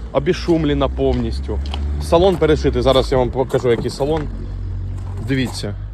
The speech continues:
це не чохли, це перешитий салон, перешиті дверні карти, чотири склопідйомника. Е, вообще шикарнюча комплектація, ще на автоматі, з підігрівами, з кліматом,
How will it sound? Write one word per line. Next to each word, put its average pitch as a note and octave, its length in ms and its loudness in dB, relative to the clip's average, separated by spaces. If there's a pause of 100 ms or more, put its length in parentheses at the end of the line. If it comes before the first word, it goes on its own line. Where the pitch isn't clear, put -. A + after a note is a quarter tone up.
(160)
це D#3+ 160 0
не D#3+ 100 0
чохли, C#3+ 320 -2
це A#2+ 160 -2
перешитий C3 600 -4 (260)
салон, G#2+ 460 -2
перешиті C3 480 0
дверні B2 340 0
карти, - 380 -2
чотири D3 300 -2
склопідйомника. A2 840 -6 (680)
Е, A2 340 4 (180)
вообще C3 280 0
шикарнюча C3+ 460 0
комплектація, A#2+ 580 -2
ще B2+ 120 -6
на A#2+ 60 0
автоматі, G#2 480 -6
з - 40 -18
підігрівами, B2 600 -2
з - 60 -10
кліматом, B2 520 0